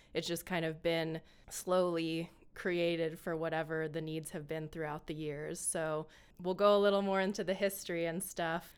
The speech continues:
I don't know if I should start just by talking a little more about getting started with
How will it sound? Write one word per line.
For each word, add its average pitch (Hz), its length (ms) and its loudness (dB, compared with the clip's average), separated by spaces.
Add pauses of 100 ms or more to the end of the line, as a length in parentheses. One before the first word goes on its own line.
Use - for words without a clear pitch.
I 185 100 2
don't 185 140 2
know 175 100 2
if 175 120 0
I 165 100 2
should 170 220 -6
start 165 280 0
just 175 200 -6
by 165 120 -2
talking 165 440 -6
a 160 60 -4
little 160 220 -4
more 160 240 -4
about 151 300 -8
getting 160 260 -4
started 156 380 -4
with 156 220 -4